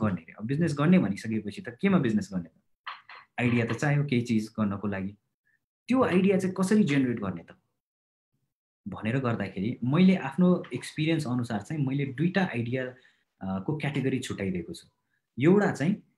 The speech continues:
innovative idea, एउटा चाहिँ problem solving आइडिया। जति पनि बिजनेसहरू startup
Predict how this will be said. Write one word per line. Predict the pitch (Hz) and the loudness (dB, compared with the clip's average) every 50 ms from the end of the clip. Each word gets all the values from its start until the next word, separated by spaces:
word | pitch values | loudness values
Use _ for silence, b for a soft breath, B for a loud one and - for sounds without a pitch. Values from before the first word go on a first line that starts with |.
| _ _ - | _ _ 6
innovative | 170 190 196 180 147 131 - 123 107 95 | 6 6 6 6 4 2 2 0 0 0
idea, | 90 87 82 85 82 80 - _ _ _ _ _ _ _ 104 117 | -2 -2 -4 -6 -10 -12 -14 _ _ _ _ _ _ _ -4 -4
एउटा | 120 117 110 | -2 -2 -2
चाहिँ | 107 - 170 214 | 0 0 0 0
problem | 214 - - 143 139 135 131 123 | 0 0 -2 0 0 2 0 0
solving | 113 - 101 92 90 92 90 | -2 -4 -4 -4 -2 -2 -2
आइडिया। | 85 80 - - - _ _ _ - 110 147 | -2 -4 -10 -16 -20 _ _ _ -6 -4 -4
जति | 156 208 208 | 0 0 0
पनि | 185 226 214 | 4 4 4
बिजनेसहरू | 180 139 135 135 139 143 143 - - - 95 117 131 123 | 4 4 0 0 0 0 -2 -2 -4 -4 -2 -2 -2 -4
startup | 117 - - 127 127 127 - 135 123 | -4 -4 -4 -4 -4 -4 -4 -6 -8